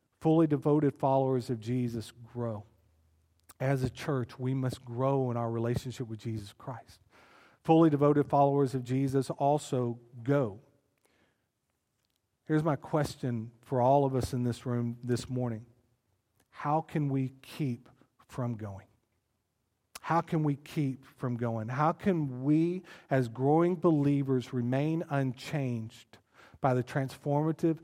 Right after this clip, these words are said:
power of the gospel of Jesus Christ? We have all been called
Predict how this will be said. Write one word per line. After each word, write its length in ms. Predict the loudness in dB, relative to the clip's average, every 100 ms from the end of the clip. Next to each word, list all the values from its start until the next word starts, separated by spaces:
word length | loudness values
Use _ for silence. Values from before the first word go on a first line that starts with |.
| -16 -4
power 580 | -2 0 -2 -2 -4 -6
of 140 | -6 -6
the 80 | -2
gospel 500 | 0 0 -2 -6 -6
of 100 | -4
Jesus 440 | -4 -4 -4 -10
Christ? 400 | -12 -14 -14 -20 _ _ _ _ _ _
We 120 | 2 2
have 100 | 2
all 480 | 0 2 4 4 2
been 260 | 0 -2
called 480 | -4 -4 -2 -4